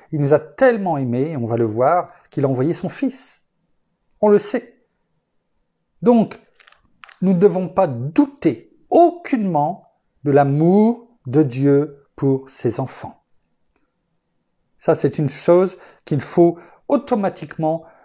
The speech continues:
euh, balayer de nos têtes. Alors, voyons cette, peut-être la plus grande qualité de Dieu, sûrement même la plus grande qualité de Dieu,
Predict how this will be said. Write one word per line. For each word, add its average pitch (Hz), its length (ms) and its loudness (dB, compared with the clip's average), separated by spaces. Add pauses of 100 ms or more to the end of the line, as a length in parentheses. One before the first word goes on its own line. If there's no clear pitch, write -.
euh, 135 80 -2
balayer 180 1040 0 (500)
de 131 140 -2
nos 143 140 -2
têtes. - 460 -12 (840)
Alors, 269 320 2 (800)
voyons 220 600 2 (460)
cette, - 280 0 (640)
peut-être 208 280 0
la 175 60 4
plus 170 160 -6
grande 208 320 2
qualité 185 380 -2
de 175 100 4
Dieu, 175 240 0
sûrement 202 400 2
même 190 220 0
la 147 80 2
plus 151 160 -8
grande 208 260 2
qualité 180 380 0
de 160 120 4
Dieu, 165 420 4